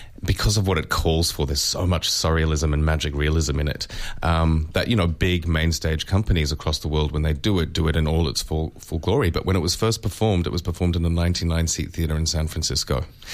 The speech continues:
You know, angels crashing through roofs, all of that. So do it, this production at forty-five for me was a real chance to take it back to its roots. And how do you achieve, uh,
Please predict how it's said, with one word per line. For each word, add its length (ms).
You 80
know, 240
angels 340
crashing 380
through 180
roofs, 340
all 200
of 120
that. 220
So 460
do 120
it, 80
this 120
production 380
at 100
forty-five 400
for 140
me 200
was 180
a 60
real 280
chance 300
to 60
take 200
it 80
back 160
to 120
its 140
roots. 400
And 100
how 160
do 80
you 120
achieve, 600
uh, 140